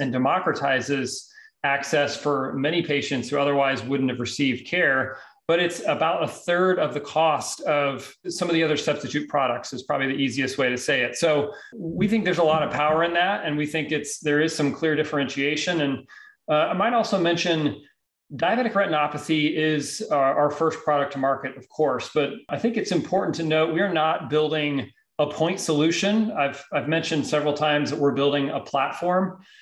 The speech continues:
So if you can begin to think about the many different tests that we can stack on top of these sensors that are gonna be out in the field, we really are going to unlock, uh, a ton of value for all stakeholders, the patients, of course, the providers that are utilizing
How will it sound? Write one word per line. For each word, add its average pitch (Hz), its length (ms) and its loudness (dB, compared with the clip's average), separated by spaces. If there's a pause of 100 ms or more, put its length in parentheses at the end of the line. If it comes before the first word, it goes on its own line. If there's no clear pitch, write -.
(140)
So 156 520 2
if 147 140 -8
you 165 80 -10
can 160 300 -2
begin 180 320 2
to 160 60 0
think 180 280 -2
about 139 520 0
the 139 80 0
many 165 280 2
different 156 360 -2
tests 143 420 -2
that 165 120 -6
we 147 100 -2
can 139 140 0
stack 143 580 -2
on 143 160 0
top 147 300 0
of 123 140 -2
these 139 220 -2
sensors 143 520 -2
that 143 100 0
are 135 60 0
gonna 135 140 0
be 139 120 0
out 135 160 2
in 131 60 -4
the 117 60 -6
field, 143 640 0 (360)
we 156 100 0
really 190 300 4
are 214 120 2
going 160 280 2
to 156 120 0
unlock, 151 580 0
uh, 139 360 0
a 139 140 -8
ton 202 260 -4
of 160 120 0
value 143 560 2
for 143 480 2
all 202 180 4
stakeholders, 127 680 -4
the 123 80 -6
patients, 170 460 -2
of 117 120 -8
course, - 520 0 (360)
the 143 80 -2
providers 151 580 0
that 147 140 2
are 139 140 0
utilizing 151 920 0